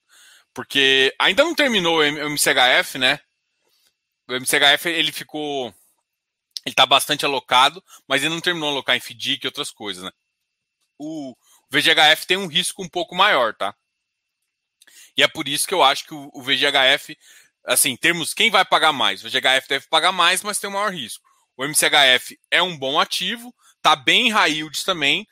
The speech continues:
vai ter algumas possibilidades de aumentar o patrimonial, o que, por exemplo,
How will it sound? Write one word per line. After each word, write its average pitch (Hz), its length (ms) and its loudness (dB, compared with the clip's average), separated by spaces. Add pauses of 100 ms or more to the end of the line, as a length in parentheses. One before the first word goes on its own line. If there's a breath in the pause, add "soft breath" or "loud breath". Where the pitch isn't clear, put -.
(240)
vai 180 260 4
ter 220 120 -2
algumas 190 280 -4
possibilidades 131 800 -2
de 127 320 -10 (140)
aumentar 147 640 2
o 202 100 -4
patrimonial, 143 800 -2 (220)
o 120 80 -20
que, - 180 -4
por 185 200 -4
exemplo, 127 480 0